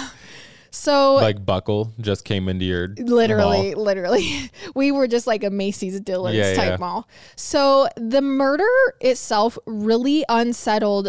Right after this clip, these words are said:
Speaker 1: this previously quiet and low crime, almost crime-free suburb of Bethesda.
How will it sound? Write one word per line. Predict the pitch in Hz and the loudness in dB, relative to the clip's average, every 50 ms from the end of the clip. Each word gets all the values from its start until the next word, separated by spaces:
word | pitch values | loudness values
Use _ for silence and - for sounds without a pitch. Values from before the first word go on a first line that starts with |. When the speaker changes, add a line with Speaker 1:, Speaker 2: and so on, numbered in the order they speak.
| - 196 | -4 -2
Speaker 1:
this | 208 208 202 - | -2 -2 -2 -4
previously | - - - - 240 247 220 233 233 226 220 - - 226 208 | -8 -14 -10 -4 -2 -2 0 0 0 0 -2 -2 -4 -6 -6
quiet | - - - - 233 214 208 208 202 196 196 185 - - - | -6 -10 -8 -2 -2 0 0 2 0 0 0 -2 -6 -10 -8
and | - 196 208 202 196 190 | -6 -4 -2 -2 0 2
low | 202 214 214 | 4 4 4
crime, | 208 - - - 208 196 190 190 190 - | 2 0 -6 -4 -2 -2 -2 -2 -2 0
almost | 214 233 311 370 - - - | 0 0 2 2 -2 -4 -6
crime-free | - - 233 226 220 220 - - 226 220 208 | -6 -4 -2 -2 -2 -4 -6 -4 -4 -2 -2
suburb | 196 - - - 214 202 202 196 185 180 185 - - | -2 -4 -4 -2 -2 -2 0 -2 -4 -4 -6 -8 -4
of | - 214 214 196 190 | -2 -2 -2 -2 -2
Bethesda. | 190 202 196 - 196 180 180 190 - - 165 127 87 - | -6 -6 -4 -2 -2 -2 -2 -4 -6 -6 -6 -4 -4 -6